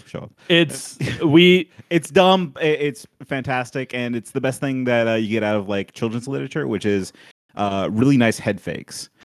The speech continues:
Speaker 1: Like, here are cool animals, uh, morphin'. Um, but also, like, here's a story about, like, you know,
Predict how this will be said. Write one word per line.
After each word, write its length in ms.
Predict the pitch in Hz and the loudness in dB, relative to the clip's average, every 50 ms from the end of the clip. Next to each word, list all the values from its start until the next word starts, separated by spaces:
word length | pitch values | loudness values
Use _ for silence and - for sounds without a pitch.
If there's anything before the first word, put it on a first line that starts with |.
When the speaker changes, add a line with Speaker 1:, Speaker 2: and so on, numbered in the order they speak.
| _ - | _ -4
Speaker 1:
Like, 180 | 104 101 - | -4 -4 -2
here 320 | - - 131 135 127 123 127 | -2 2 4 6 6 6 6
are 160 | 117 113 110 | 6 4 4
cool 260 | - - 131 117 95 | 4 4 4 4 4
animals, 640 | 117 127 143 156 160 160 151 139 - - - - _ _ - - | 2 2 2 4 2 2 2 0 -4 -8 -14 -14 _ _ -6 -2
uh, 380 | 98 98 92 90 90 90 90 - | -2 0 0 0 -2 -2 -4 -6
morphin'. 760 | 90 87 - 98 101 101 101 110 127 143 - - 190 196 180 - _ _ - _ - - _ _ _ _ - | -8 -14 -8 -4 0 2 4 4 4 4 2 0 -2 -2 -4 -8 _ _ -20 _ -20 -20 _ _ _ _ 2
Um, 600 | 127 131 131 127 123 123 120 120 117 113 113 110 | 4 6 6 6 6 6 6 6 6 6 4 4
but 140 | 95 131 131 127 | 4 6 6 8
also, 520 | 123 127 131 - - 139 127 120 117 117 | 8 6 6 4 4 4 4 6 6 4
like, 180 | 113 110 107 - | 4 2 0 0
here's 200 | - 131 123 113 | -2 -2 -2 -2
a 60 | 110 | -2
story 400 | - - 123 110 107 107 107 104 | -4 -2 -2 0 0 0 0 0
about, 480 | 101 85 104 98 95 92 95 95 85 82 | -2 -2 -2 -2 -2 -2 -2 -4 -4 -6
like, 320 | 92 90 90 90 - - | -6 -6 -6 -8 -8 -8
you 80 | 104 90 | -8 -8
know, 200 | 87 87 85 | -8 -8 -10